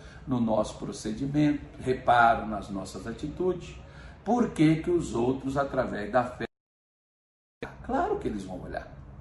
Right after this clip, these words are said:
claro que eles vão ver, né? E claro que Paulo puxou a responsabilidade, por isso é bom, por exemplo, a gente ser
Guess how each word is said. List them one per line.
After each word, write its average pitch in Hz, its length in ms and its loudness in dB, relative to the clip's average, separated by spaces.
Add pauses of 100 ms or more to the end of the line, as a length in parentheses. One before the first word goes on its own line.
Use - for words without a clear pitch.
(500)
claro 277 340 6
que 170 80 0
eles 123 240 0
vão 98 240 -8
ver, 85 300 -12 (460)
né? 113 240 -4 (280)
E 151 100 2
claro 139 640 8
que - 120 -6
Paulo 123 460 6
puxou - 680 2 (240)
a 127 100 6
responsabilidade, 113 1300 -4
por - 140 -12
isso 98 260 -8
é 110 60 -4
bom, 113 460 0
por - 180 -8
exemplo, - 680 -2 (360)
a 123 160 2
gente 117 680 -6
ser 113 760 -4